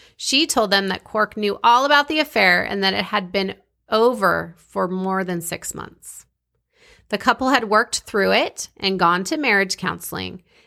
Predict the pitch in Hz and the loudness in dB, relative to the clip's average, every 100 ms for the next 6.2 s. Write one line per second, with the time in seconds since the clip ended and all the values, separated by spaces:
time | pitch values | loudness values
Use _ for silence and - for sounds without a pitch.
0 | _ 202 247 262 - 269 277 311 330 339 | _ -4 0 0 -4 -4 0 2 2 0
1 | 247 240 233 226 - 196 196 - - 185 | 0 -2 -2 -4 0 0 0 -6 -2 -2
2 | 202 214 214 214 240 220 - 247 269 320 | 0 0 -2 0 -2 -2 -2 2 2 4
3 | 349 285 311 294 277 262 247 233 226 285 | 2 2 -2 0 2 2 2 2 0 -2
4 | 262 220 226 233 240 240 240 214 190 190 | -4 0 0 0 -2 -2 -4 -2 -2 -2
5 | 214 208 - 208 180 165 160 175 170 165 | -6 -6 -6 -6 -4 -6 -4 -4 -2 -4
6 | 170 170 | -6 -12